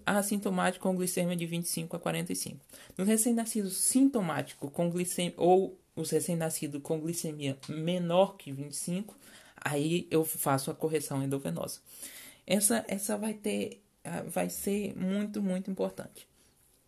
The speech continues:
Primeiro, eu vou dar um bolo, é, de glicose a dez por cento, a, <coughs> perdão, a uma, a uma dose de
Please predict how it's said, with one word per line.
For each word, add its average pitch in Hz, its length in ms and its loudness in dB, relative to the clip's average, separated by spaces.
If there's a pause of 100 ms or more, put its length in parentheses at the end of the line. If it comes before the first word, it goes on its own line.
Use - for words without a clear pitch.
(460)
Primeiro, 226 480 2 (220)
eu 160 160 -2
vou 180 160 4
dar 180 160 2
um 185 160 0
bolo, 160 500 0 (800)
é, 123 840 0
de 139 220 -6
glicose 160 520 0
a 160 40 4
dez 165 240 2
por 170 120 -4
cento, - 480 -4 (880)
a, 139 340 -4 (680)
<coughs> - 1200 8
perdão, 127 240 -4 (1120)
a 156 160 -2
uma, 180 480 0
a 165 140 0
uma 175 280 2
dose 170 480 2
de 160 460 -2